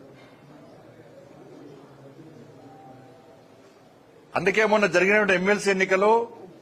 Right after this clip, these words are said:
ప్రజలు ఈ రెండు పార్టీలు గుణపాఠం చెప్పారు. ప్రజాస్వామ్యం మీద నమ్మే పార్టీ భారతీయ జనతా పార్టీ, ప్రజాస్వామ్యబద్ధంగా వివరించే పార్టీ భారతీయ జనతా పార్టీ కాబట్టి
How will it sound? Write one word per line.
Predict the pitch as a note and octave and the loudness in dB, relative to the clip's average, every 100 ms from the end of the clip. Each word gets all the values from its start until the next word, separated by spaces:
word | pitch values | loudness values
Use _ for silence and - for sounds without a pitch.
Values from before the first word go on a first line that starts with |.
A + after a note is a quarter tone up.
| - | -4
ప్రజలు | C3+ E3+ G3+ G3+ G3+ | 0 2 2 2 0
ఈ | F3 | -2
రెండు | D3 D#3+ F#3+ | -2 0 2
పార్టీలు | F#3+ F3+ D3 | 2 0 -2
గుణపాఠం | E3 F#3 F#3 E3+ | -2 0 0 -2
చెప్పారు. | E3+ F3+ F#3+ B3 - - - - - - - - - - - - - - - - | -4 -4 -6 -8 -16 -20 -20 -20 -20 -20 -20 -20 -20 -20 -20 -20 -20 -20 -10 -4
ప్రజాస్వామ్యం | C3+ G3+ G3 G3 F#3+ | 0 2 2 0 0
మీద | G3 | -2
నమ్మే | F#3+ E3 F3+ | -2 -2 -2
పార్టీ | F#3 F#3 F#3 | 0 0 0
భారతీయ | D#3 E3 E3+ F#3 | 0 0 0 -2
జనతా | F3+ E3+ | -2 -2
పార్టీ, | E3+ F3 E3+ | 0 0 0
ప్రజాస్వామ్యబద్ధంగా | F#3 D3 C#3 F3 E3+ F3+ E3+ F3 E3+ E3+ | -2 -2 2 2 2 0 0 -2 0 0
వివరించే | D3+ E3 D#3+ | 0 -2 -2
పార్టీ | E3 E3 C#3+ | -2 -2 -2
భారతీయ | C#3 D#3 F3 | -2 -2 -4
జనతా | D#3 D3+ D#3+ | -6 -4 -4
పార్టీ | D#3 D3+ | -4 -2
కాబట్టి | D3 D3+ G3 | -4 -2 -6